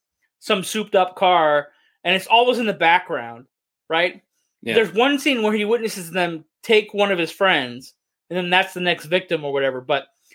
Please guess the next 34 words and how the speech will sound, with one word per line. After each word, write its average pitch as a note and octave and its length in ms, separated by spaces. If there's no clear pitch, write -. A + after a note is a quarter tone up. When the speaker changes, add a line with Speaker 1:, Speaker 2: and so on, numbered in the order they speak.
Speaker 1:
it's - 160
always G3+ 460
there. F3+ 400
Like, E3 120
at F3 80
one A#3 160
point, A#3 180
they're E3+ 100
talking F#3 260
to G3 60
him F3+ 100
at D3 80
the - 60
gas D3 280
station, A#3 440
and G3 160
then, A3 200
like, D3+ 380
they C4 300
ask C4+ 440
the G3 140
main A3 240
character, A3+ 300
Seth, G#3 380
if, D3 140
like, E3 180
he's G#3 280
ready G3+ 260
to E3 80
take - 220
a D#3+ 80
ride D#3 280
with D#3 140
them, B2+ 300